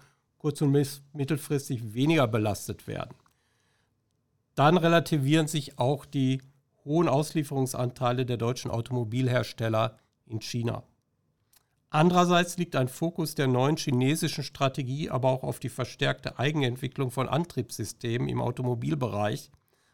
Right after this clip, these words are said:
was wiederum den Wettbewerb in diesem Sektor verschärfen könnte. Die Bertelsmann Stiftung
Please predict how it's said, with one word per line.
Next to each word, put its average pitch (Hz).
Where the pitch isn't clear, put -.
was 127
wiederum 147
den 123
Wettbewerb 131
in 135
diesem 131
Sektor 123
verschärfen 110
könnte. -
Die 131
Bertelsmann 160
Stiftung 165